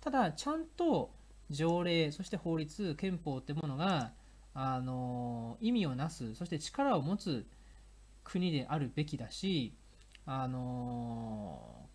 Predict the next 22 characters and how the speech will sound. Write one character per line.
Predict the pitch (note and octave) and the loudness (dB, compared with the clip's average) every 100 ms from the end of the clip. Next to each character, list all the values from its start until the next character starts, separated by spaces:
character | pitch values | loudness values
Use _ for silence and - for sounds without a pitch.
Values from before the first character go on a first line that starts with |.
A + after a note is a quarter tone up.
| - - - - - - - A#3 | -20 -20 -20 -20 -20 -20 -10 -2
ー、 | |
ま | A3+ | -2
あ、 | |
そ | - A#3+ | 0 0
の | A3+ | 0
法 | A3+ A#3+ | 4 4
律 | A#3+ - | 4 2
や | A#3+ | 2
条 | E3 F#3+ | 2 2
例 | G#3 G#3+ | 4 4
に | G#3 | 2
よ | |
っ | G3+ | 2
て | F#3+ | -2
規 | - | -2
制 | - A#3+ | 0 0
す | A#3 C4+ | 0 0
る | C4+ | 2
に | D#3+ | 0
し | - | 0
て | - | -4
も、 | B2+ D3+ B2+ G#2 | 0 2 0 -2